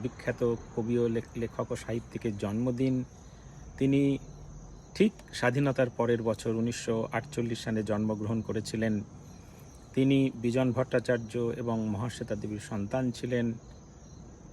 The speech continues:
এসবই আমরা জানি। তার একটা কবিতা, যেটা বললাম, ইতরের দেশে, আজকে আমি দেখে দেখে পাঠ করব। উদ্দেশ্য একটাই, তার কবিতা পাঠ করে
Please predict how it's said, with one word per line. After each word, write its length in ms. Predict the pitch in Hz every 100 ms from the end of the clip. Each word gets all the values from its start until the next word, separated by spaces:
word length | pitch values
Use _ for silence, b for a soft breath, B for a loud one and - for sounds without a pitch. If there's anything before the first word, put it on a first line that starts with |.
| - - - -
এসবই 400 | 123 - 110 113
আমরা 240 | 98 95
জানি। 300 | 87 90 82 82 - - - - - -
তার 380 | 135 147 170 180 202 - - - - - -
একটা 260 | 113 - -
কবিতা, 400 | - 117 123 - 78 92
যেটা 180 | 113 110
বললাম, 360 | 110 107 156 -
ইতরের 540 | 120 - 131 131 120
দেশে, 380 | 107 120 - 117 -
আজকে 480 | 120 107 120 135 135
আমি 180 | 110 117
দেখে 320 | 95 117 -
দেখে 240 | 117 - 120
পাঠ 280 | - 113 -
করব। 460 | - 135 98 107 - B B B -
উদ্দেশ্য 460 | 123 127 160 -
একটাই, 540 | 139 113 - 131 104 107 - - - - - - - - - - -
তার 420 | 143 147 165 180 185
কবিতা 360 | 147 151 147
পাঠ 360 | 131 123 135 -
করে 440 | - 135 127 98